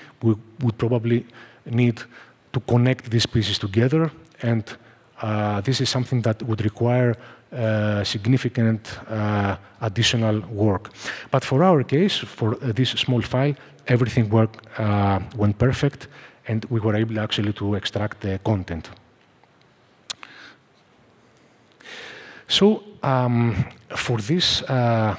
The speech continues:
kind of investigation, I have written, uh, a small paper, which is around six, uh, to seven pages. Uh, everything is uploaded in this GitHub re-, repository. So in this GitHub repository, you will find,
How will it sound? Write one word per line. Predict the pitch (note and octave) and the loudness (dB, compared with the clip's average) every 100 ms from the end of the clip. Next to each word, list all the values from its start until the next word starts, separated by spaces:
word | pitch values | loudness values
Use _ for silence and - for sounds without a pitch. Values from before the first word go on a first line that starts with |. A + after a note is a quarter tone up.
| - | -4
kind | C3+ B2+ | -2 2
of | B2 - | 0 0
investigation, | C3 A2 - G2+ A#2 A2+ A#2 E3+ | -2 0 -4 -6 -4 -4 -4 -4
I | C3 | -2
have | G#2 A2+ | -2 0
written, | B2+ C3 C3+ | 0 2 0
uh, | - A#2 G#2+ G#2 F#2+ - _ - | 0 -4 -2 -4 -6 -20 _ -8
a | G#2 G2+ G2 - - - | -4 -2 -4 -8 -20 -4
small | A#2+ B2 B2 | -2 0 -2
paper, | - A2 G#2+ F3+ - - | 0 0 0 -4 -4 -18
which | - - | -14 -12
is | - | -12
around | - A2 A2+ A2+ | -8 -6 -6 -8
six, | - - G#2+ - - - | -6 -6 -2 -4 -4 -8
uh, | A2+ G#2 | -4 -4
to | G#2+ | -2
seven | - G#2+ G2+ | 0 0 0
pages. | G#2 G#2 G#2 G3+ - - - - - - - | 0 -2 0 -4 -4 -14 -20 -20 -20 -20 -10
Uh, | B2 A#2 A2 - | -4 -2 -2 0
everything | C3 B2 D3 D#3 | 0 0 0 0
is | C#3 A2 | 2 -2
uploaded | - A#2+ C3 B2+ - | 0 2 2 0 -2
in | A#2+ | 0
this | A#2+ C3 - | 4 2 0
GitHub | B2+ A#2 B2 - A2 - - | 0 0 0 0 -4 -6 -2
re-, | A2 A2 C3 | 2 2 2
repository. | A2+ A2 G#2+ A2 A#2+ C3 G#3+ - - - | 2 2 0 2 2 0 -2 -6 -16 -8
So | - C#3 C3 | 2 4 4
in | B2 | 4
this | B2 D#3+ | 2 2
GitHub | - D#3 - D3+ | 2 0 0 -2
repository, | C#3 B2 G#2 B2 D3+ C#3+ | -2 -2 -2 -2 -2 -2
you | B2+ | -4
will | B2 | -4
find, | - C3+ B2+ G#2+ | -4 -2 0 -2